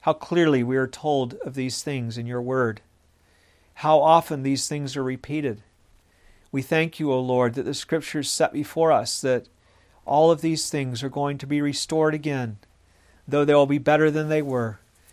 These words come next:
because now we have the unchanging Lord Jesus Christ, who is, who is our master rather than the changeable Adam.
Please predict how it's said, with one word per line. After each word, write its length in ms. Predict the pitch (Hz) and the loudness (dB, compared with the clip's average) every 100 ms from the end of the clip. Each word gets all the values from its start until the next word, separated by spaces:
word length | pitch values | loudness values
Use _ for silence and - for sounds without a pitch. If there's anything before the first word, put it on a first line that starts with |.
| _ _ _ | _ _ _
because 320 | 131 143 131 | -6 -2 -2
now 280 | 131 139 147 | -2 2 2
we 180 | 139 131 | 2 0
have 380 | 135 139 139 135 | 0 2 2 0
the 120 | 127 | -6
unchanging 840 | 131 139 - 156 151 147 151 143 | -6 -8 -8 -8 -6 -6 -8 -8
Lord 280 | 143 147 147 | -2 0 0
Jesus 360 | 151 151 156 - | -2 -6 -6 -8
Christ, 520 | - 135 117 117 - | -2 -2 -2 -6 -8
who 140 | 127 | -4
is, 280 | 123 120 - _ _ _ _ | -2 -4 -8 _ _ _ _
who 140 | - 135 | -2 0
is 120 | 131 | 0
our 120 | 131 | -2
master 560 | 135 147 139 120 - 117 | 0 2 2 0 -6 0
rather 260 | 127 131 | 2 0
than 240 | 123 123 127 | -2 -6 -10
the 60 | |
changeable 600 | 120 - 143 139 143 143 - | -8 -8 -8 -6 -2 -2 0
Adam. 420 | 139 127 110 | 0 0 -4